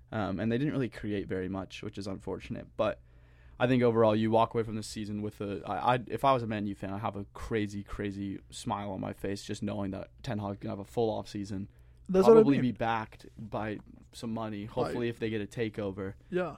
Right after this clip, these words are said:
Speaker 1: they'll get a marquee signing that comes with that. Um,
Speaker 2: I mean, they have, they have somewhat solid transfer links for the time being.
Speaker 1: Yeah.
Speaker 2: There's obviously some dude on Twitter gonna say, "Ooh, Mbappe to United," but, like,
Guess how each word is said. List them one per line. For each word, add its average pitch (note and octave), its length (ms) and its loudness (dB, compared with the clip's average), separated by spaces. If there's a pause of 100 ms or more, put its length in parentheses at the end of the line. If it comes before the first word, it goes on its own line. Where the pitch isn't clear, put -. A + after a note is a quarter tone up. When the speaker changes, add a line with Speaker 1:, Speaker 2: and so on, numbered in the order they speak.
Speaker 1:
they'll G#2 100 -6
get G#2+ 140 -2
a G#2 40 -2
marquee G#2+ 440 -4
signing G#2+ 420 -6
that G2 120 -8
comes G2+ 220 -8
with G2 220 -8
that. - 260 -8 (720)
Um, - 260 -10
Speaker 2:
I G#3 100 2
mean, G3+ 140 4
they F3+ 140 8
have, G#3+ 220 2
they E3 100 2
have F3+ 240 2 (240)
somewhat D#3+ 720 2
solid D#3 420 2
transfer D#3 360 -2
links E3 180 4
for D#3 100 0
the D3 60 -6
time D#3 200 0
being. D#3 380 -2 (320)
Speaker 1:
Yeah. D3 180 0 (240)
Speaker 2:
There's E3+ 160 4
obviously G3 260 6
some D#3+ 240 0
dude D3+ 140 4
on C#3+ 140 -4
Twitter C#3+ 280 0
gonna C3+ 180 -2
say, A#2+ 160 -6
"Ooh, B2+ 260 -4
Mbappe C3+ 440 -4
to - 120 -12
United," B2 560 -8
but, A2+ 100 -6
like, F2 160 0